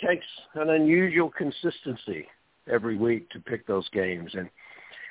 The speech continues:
and be successful. What's your, what's your win rate right now, and, uh,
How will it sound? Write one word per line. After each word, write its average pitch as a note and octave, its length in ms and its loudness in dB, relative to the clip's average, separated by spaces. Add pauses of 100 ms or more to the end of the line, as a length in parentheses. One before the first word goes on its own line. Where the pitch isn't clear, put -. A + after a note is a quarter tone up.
(100)
and A2+ 160 2
be C3+ 260 4
successful. G2 600 0
What's E3 320 2
your, - 260 -2 (540)
what's G#3+ 240 -2
your G#3 140 4
win E3+ 320 4
rate C3 360 4
right A#2+ 360 -4
now, A2+ 460 -2
and, A#2+ 440 -6
uh, A#2 380 -6